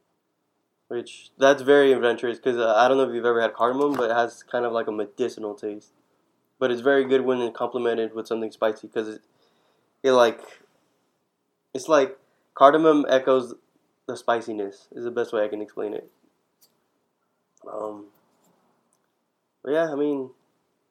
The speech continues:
th-, th-, there's lots of other foods out there, but, like, if you like one food, try to taste, like, a couple of variations of it.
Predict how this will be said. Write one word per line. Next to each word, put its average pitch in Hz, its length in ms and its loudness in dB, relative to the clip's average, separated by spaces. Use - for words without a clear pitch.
th-, 160 220 0
th-, 160 140 -2
there's 165 160 -2
lots 175 180 6
of 165 100 2
other 147 180 4
foods 151 260 -2
out 156 160 2
there, 175 360 0
but, 139 200 4
like, 131 240 4
if 127 180 -4
you 165 240 2
like 139 300 2
one 135 200 2
food, 160 360 -6
try 143 140 2
to 151 100 4
taste, 151 240 -2
like, 143 140 2
a 131 60 -2
couple 135 200 -4
of 120 60 -4
variations 123 500 -2
of 104 100 -8
it. 107 160 -6